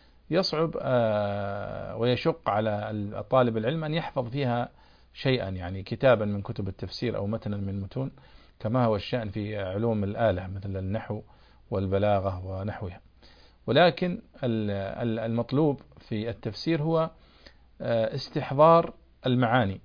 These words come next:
استحضار معاني الآيات التي تقرأها، وذلك بإدمان النظر وتكرار النظر في كتب التفسير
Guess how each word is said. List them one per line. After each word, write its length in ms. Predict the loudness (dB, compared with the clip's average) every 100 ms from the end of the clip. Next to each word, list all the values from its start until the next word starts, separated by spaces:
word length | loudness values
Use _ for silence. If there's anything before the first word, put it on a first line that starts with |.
| -20 -20 -20 -20 -20 -20 -20
استحضار 500 | -10 -8 -2 4 4
معاني 500 | 4 2 2 0 -2 -8 -20 -20 -20 -20 -6
الآيات 500 | 0 2 4 4 2
التي 420 | -2 -2 -2 -4
تقرأها، 600 | -4 -6 0 0 -2 -8 -14 -20 -20 -20 -20 -20 _
وذلك 480 | 2 6 6 6 2
بإدمان 720 | 0 0 -2 -2 0 2 2
النظر 420 | 2 2 2 2 0
وتكرار 640 | -6 -6 -6 4 6 6
النظر 440 | 2 2 2 2 0 -18 -20 -20 -20 -8
في 120 | -6
كتب 300 | -4 -2 -4
التفسير 580 | -4 -6 -6 -2 -2